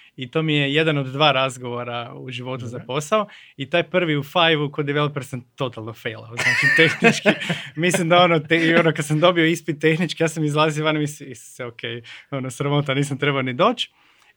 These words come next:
Speaker 1: I onda se nekak ponovio opet, ovoga, moj drugi intervju za posao u životu je isto bio o Five-u i ista priča, da sam Viktora povukao za rukav, ali ovaj put su stvari išle u nekom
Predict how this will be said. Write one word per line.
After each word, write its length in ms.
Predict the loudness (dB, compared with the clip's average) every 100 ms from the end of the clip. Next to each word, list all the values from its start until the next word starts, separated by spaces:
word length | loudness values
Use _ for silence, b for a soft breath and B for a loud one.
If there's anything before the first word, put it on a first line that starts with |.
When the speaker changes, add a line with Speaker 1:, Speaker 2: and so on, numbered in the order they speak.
| -2
Speaker 1:
I 120 | 0
onda 160 | 2 0
se 180 | -2
nekak 300 | 0 0 0 -4
ponovio 600 | 0 2 2 0 -2 -4
opet, 480 | -6 -6 -10 -10
ovoga, 260 | -16 -10 -6
moj 180 | -4 -2
drugi 260 | -2 -2
intervju 360 | -2 -4 -4 -4
za 100 | -4
posao 360 | -6 -8 -6 -6
u 40 |
životu 300 | -4 -4 -2
je 120 | -6 -4
isto 320 | -6 -6 -8
bio 340 | -4 -2 -2 -6 B B B -10
o 120 | -4
Five-u 340 | 2 4 4
i 100 | 2
ista 220 | 0 -4
priča, 360 | -8 -6 -6 -8
da 80 | -10
sam 180 | -8 -6
Viktora 460 | -4 -4 -4 -4 -8 _ _
povukao 320 | -6 -4 -4
za 120 | -4 -6
rukav, 380 | -2 2 2 0
ali 200 | -6 -2
ovaj 140 | -2
put 240 | -4 -8 -10
su 60 |
stvari 300 | -6 -2 -2
išle 160 | -2 -6
u 40 |
nekom 400 | -6 -6 -8 -8